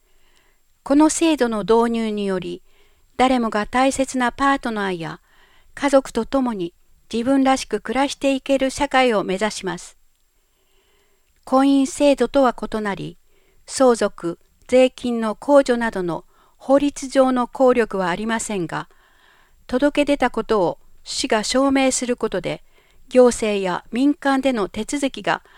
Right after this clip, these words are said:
簡略化されたり、家族としてサービスを受けられる場合があります。館山市では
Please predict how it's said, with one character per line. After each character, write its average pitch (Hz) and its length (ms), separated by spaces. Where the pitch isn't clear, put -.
簡 269 260
略 262 260
化 - 380
さ - 200
れ 220 120
た 208 140
り、 160 240
家 285 140
族 277 240
と 196 140
し - 100
て - 220
サ - 260
ー 277 60
ビ 254 120
ス - 180
を 175 100
受 196 240
け - 0
ら 285 120
れ 277 120
る 233 100
場 196 200
合 240 120
が 240 140
あ 214 60
り 185 120
ま 165 160
す。 - 160
館 269 280
山 240 240
市 - 140
で 185 160
は 170 240